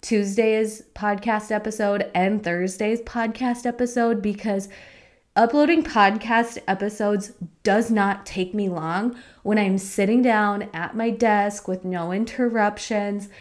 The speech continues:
But when I am trying to upload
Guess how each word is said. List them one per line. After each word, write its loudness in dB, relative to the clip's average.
But 0
when 0
I -4
am 0
trying -4
to -4
upload 0